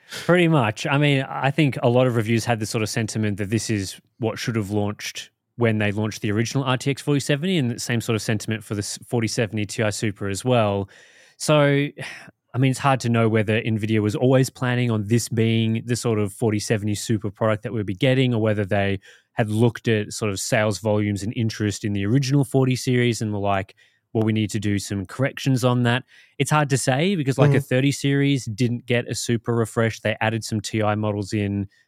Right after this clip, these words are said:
Speaker 1: later, but this generation has had more, you know, there's been a few T Is in the, in the series to begin with. So, yeah, it's hard to know exactly what the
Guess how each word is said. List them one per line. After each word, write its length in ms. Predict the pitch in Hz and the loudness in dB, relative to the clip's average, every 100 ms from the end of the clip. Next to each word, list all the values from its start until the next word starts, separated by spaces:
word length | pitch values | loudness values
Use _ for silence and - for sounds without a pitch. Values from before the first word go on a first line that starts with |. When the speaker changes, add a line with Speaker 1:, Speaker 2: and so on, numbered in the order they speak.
| _ - | _ 0
Speaker 1:
later, 480 | 110 113 120 107 101 | 2 2 2 2 0
but 200 | 98 98 | -4 -2
this 240 | 110 - _ _ | -4 -4 _ _
generation 460 | 117 104 101 - | -4 -2 -2 -2
has 100 | 101 | -6
had 200 | - 104 90 _ | -2 -2 -4 _
more, 340 | 107 104 104 98 _ _ _ | -6 -2 0 -2 _ _ _
you 120 | 107 | -8
know, 100 | 92 | -6
there's 140 | 104 101 | -4 -4
been 160 | 98 | -4
a 20 | |
few 160 | 101 110 | -4 -6
T 220 | 104 117 | -2 0
Is 360 | 104 98 101 - - - _ _ - | 2 2 0 -6 -16 -20 _ _ 2
in 160 | 139 | 4
the, 340 | 127 120 113 117 | 6 4 2 0
in 100 | 120 | 0
the 60 | 117 | 0
series 320 | - 120 110 | 2 2 2
to 100 | - | 0
begin 340 | 110 110 156 151 | -2 2 4 4
with. 220 | 147 131 | 2 0
So, 280 | - 120 113 - - - | 0 2 2 -4 -16 0
yeah, 120 | 151 | 0
it's 100 | 117 | 2
hard 180 | 156 165 | 0 2
to 80 | 139 | 2
know 280 | 135 123 127 | 2 2 0
exactly 560 | 113 104 117 117 120 107 | -4 0 0 0 -2 0
what 240 | 104 117 | 0 -2
the 180 | 110 95 | -4 -4